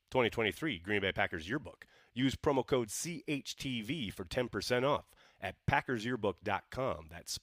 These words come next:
promo code C H T V for ten percent off at Packers Yearbook dot com. Diehards want to get that. I know you do. Do it, people. Get it now. You get your order now. You get it before the season starts.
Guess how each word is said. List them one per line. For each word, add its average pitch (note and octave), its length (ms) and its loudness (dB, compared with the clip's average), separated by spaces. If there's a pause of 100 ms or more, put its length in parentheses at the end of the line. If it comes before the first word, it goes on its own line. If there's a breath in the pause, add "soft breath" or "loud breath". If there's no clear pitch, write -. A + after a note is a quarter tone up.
(120)
promo E3+ 260 2
code D3+ 300 4 (220 soft breath)
C G3+ 360 -2
H D#3 240 0
T D#3 200 -4
V C3 280 4 (280 loud breath)
for - 220 -8
ten F#3+ 200 4
percent A#2 380 4
off G#2 260 6 (200 soft breath)
at F2+ 200 -14
Packers B2+ 400 2
Yearbook G2+ 400 2 (400 soft breath)
dot D#2+ 320 -4
com. - 400 -10 (760)
Diehards F2+ 420 4
want D2+ 140 -8
to D2 40 -14
get D2 200 -12
that. D2+ 200 -10 (280)
I F2+ 120 0
know G2 120 4
you D2+ 160 -2
do. D2 240 -10 (380)
Do C#3 140 8
it, G#2+ 100 4
people. G#2 340 0 (420)
Get B2+ 140 2
it A2 100 0 (260)
now. B2 380 8
You A2+ 120 2
get A#2 140 4
your A#2 100 2
order C3+ 220 6
now. F#3 220 6
You D#3 100 0
get D#3 100 -2
it D3+ 60 -8
before E3 200 -6
the D#3+ 60 -6
season F3+ 380 -4
starts. - 480 -6